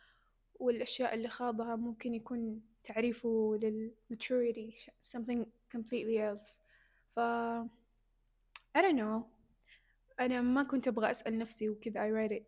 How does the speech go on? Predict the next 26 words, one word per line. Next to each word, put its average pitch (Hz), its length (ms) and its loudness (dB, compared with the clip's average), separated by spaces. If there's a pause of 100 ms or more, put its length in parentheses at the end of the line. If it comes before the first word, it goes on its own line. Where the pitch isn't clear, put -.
down. 208 200 -4 (220)
I 226 60 -6
wanted 220 280 0 (140)
to, 226 60 -4
like، 208 440 -6 (200)
إنه 220 260 -2 (120)
أفكر 233 300 -6
في - 80 -10
الموضوع 214 500 0 (1040)
كذا. 214 360 -4
كنت 220 180 -14
حقول 233 220 0
وجها 220 180 2
لوجه، 208 380 -2
بس - 340 -8
<laughs> - 340 -8
صوتًا 247 320 2
لإذن. 220 540 4 (640)
حتى 254 280 4
صوتًا 277 260 2
لصوت 226 400 0
ما 226 180 0
ينفع، 202 280 -6
آه، - 540 -8 (380)
صوتًا 220 320 -4
لإذن. 208 440 -4